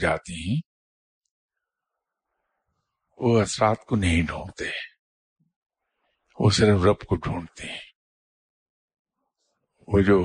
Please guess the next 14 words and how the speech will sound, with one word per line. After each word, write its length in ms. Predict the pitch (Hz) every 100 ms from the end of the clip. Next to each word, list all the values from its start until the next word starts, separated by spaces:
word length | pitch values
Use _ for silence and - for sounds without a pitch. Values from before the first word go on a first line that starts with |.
| 87 - - -
بی 120 | 107
بی 180 | 95 101
رابعہ 320 | 90 90 95 90
بصری 320 | 95 - 120
سے 140 | 107 101
منسوب 520 | 95 92 - 110 87
ہے 120 | 85
کہ 120 | -
انہوں 240 | 87 80 76
نے، 160 | - - - _ _ _ _ _ _ _ _ _ _ _ - 233
یہ 260 | 113 110 104 - - - - 190 -
تمثیلی 480 | 120 101 - 147 117
بات 380 | 90 76 -
ہے، 80 | 123